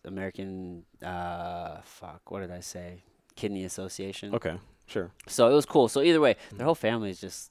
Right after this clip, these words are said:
Speaker 1: like, super smart. I think her
Speaker 2: Right.
Speaker 1: dad was a physician as well.
Speaker 2: Oh, right, right.
Speaker 1: Yeah,
Speaker 2: And
Speaker 1: so
Speaker 2: actually, obviously care, you know, with her traveling around educating Missouri and the doctor, she's educating other doctors, which
Speaker 1: Yeah,
Speaker 2: is
Speaker 1: that's
Speaker 2: really
Speaker 1: so,
Speaker 2: cool.
Speaker 1: that's so, it's such important work. Like,
Speaker 2: It
Speaker 1: these
Speaker 2: really
Speaker 1: physicians
Speaker 2: is.
Speaker 1: really need to be educated on, like,
Speaker 2: I like that it's not just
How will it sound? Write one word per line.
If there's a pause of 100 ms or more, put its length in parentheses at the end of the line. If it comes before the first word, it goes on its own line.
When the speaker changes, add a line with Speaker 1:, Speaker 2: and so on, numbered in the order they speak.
Speaker 1:
like,
super
smart.
I
think
her
Speaker 2:
Right.
Speaker 1:
dad
was
a
physician
as
well.
Speaker 2:
Oh,
right,
right.
Speaker 1:
Yeah,
Speaker 2:
And
Speaker 1:
so
Speaker 2:
actually,
obviously
care,
you
know,
with
her
traveling
around
educating
Missouri
and
the
doctor,
she's
educating
other
doctors,
which
Speaker 1:
Yeah,
Speaker 2:
is
Speaker 1:
that's
Speaker 2:
really
Speaker 1:
so,
Speaker 2:
cool.
Speaker 1:
that's
so,
it's
such
important
work.
Like,
Speaker 2:
It
Speaker 1:
these
Speaker 2:
really
Speaker 1:
physicians
Speaker 2:
is.
Speaker 1:
really
need
to
be
educated
on,
like,
Speaker 2:
I
like
that
it's
not
just